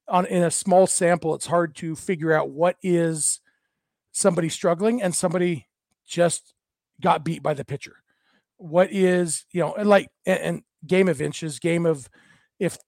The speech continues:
this little thing was different. You know, I've talked about last year in the N L D S, if Will Smith's sac fly in game four against the Padres, he's bases, bases loaded, one out,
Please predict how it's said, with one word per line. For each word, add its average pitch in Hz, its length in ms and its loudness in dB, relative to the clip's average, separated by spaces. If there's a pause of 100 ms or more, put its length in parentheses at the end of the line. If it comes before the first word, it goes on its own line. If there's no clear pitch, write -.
(140)
this 185 200 0
little 175 140 -2
thing 165 160 -2
was 151 120 -6
different. 156 280 -4
You 156 80 -2
know, 151 60 0
I've 151 100 0
talked 170 240 2
about 160 160 0
last 151 340 0
year 160 120 -2
in 156 80 -2
the 156 80 -8
N 151 100 -2
L 156 120 -2
D 147 200 -2
S, 160 400 2
if 151 300 -4 (560)
Will 202 180 4
Smith's 175 380 2
sac 160 340 0
fly 160 300 0
in 165 160 -2
game 156 240 -4
four 156 300 -4
against 151 260 -6
the - 60 -6
Padres, 147 640 -2
he's 165 160 -4
bases, 175 340 0
bases 180 280 2
loaded, 185 180 4
one 165 180 0
out, 156 220 2